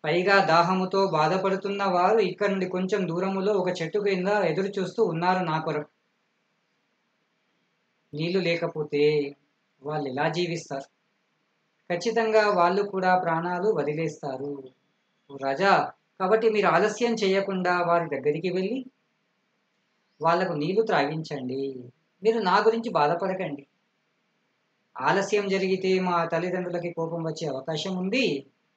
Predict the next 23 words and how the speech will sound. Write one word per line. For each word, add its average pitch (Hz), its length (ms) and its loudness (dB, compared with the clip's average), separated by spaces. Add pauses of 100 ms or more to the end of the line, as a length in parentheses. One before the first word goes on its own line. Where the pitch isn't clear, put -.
(560)
ఆ 233 280 2
కోపం 226 320 -2
వచ్చిన 220 340 0
తల్లిదండ్రులు 190 460 -2
నన్ను 175 160 -4
శపించే 196 500 -2
అవకాశం 180 520 2
కూడా 196 220 0
ఉంటుంది. 147 460 -2 (920)
ఎందుకంటే 147 840 2 (500)
పుత్రుని 220 340 6
యొక్క 190 500 2
ప్రవర్తన 185 600 0
చేత 180 420 0
ఏ 180 200 -2
తల్లిదండ్రులైనా 175 920 -2
బాధపడితే 151 1000 -2 (1400)
ఆ 214 160 2
పుత్రునికి 254 540 -2
ఖచ్చితంగా 226 680 4
నరకములో 214 640 2
స్థానం 196 480 -2
లభిస్తుంది 165 960 -2